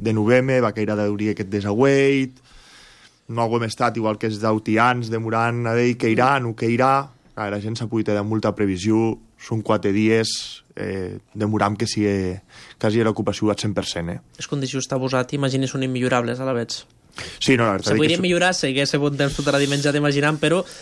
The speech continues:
Speaker 2: a tau, a, a, a vista prèvia semblen immillorables.
Speaker 1: Sí, ja tampoc vam a demanar tot, no? Però, bueno,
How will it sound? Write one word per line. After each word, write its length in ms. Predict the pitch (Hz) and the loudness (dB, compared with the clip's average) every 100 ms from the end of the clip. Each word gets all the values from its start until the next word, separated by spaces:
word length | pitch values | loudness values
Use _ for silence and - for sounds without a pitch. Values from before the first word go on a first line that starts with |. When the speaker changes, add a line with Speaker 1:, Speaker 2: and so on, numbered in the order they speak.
| - - | -14 -6
Speaker 2:
a 120 | 127 | -2
tau, 160 | 131 147 | 2 2
a, 60 | 139 | 2
a, 200 | 123 123 - 104 110 | 0 -4 -4 -8 -6
a 20 | 131 | -4
vista 240 | 131 139 | -2 -4
prèvia 300 | 139 143 160 131 | 0 0 2 0
semblen 300 | 135 131 131 | -4 -2 -2
immillorables. 560 | 123 120 113 101 - - | 0 0 0 -2 -6 -2
Speaker 1:
Sí, 140 | 101 90 | -2 0
ja 80 | 90 | -2
tampoc 300 | 90 95 104 | -4 -2 0
vam 160 | 101 | 0
a 60 | 95 | 0
demanar 300 | 95 95 92 | -2 -2 -2
tot, 160 | 113 98 | 0 0
no? 140 | 117 156 - - - - | 0 -2 -6 -14 -8 2
Però, 140 | 113 | 4
bueno, 300 | 117 104 90 | 4 0 -4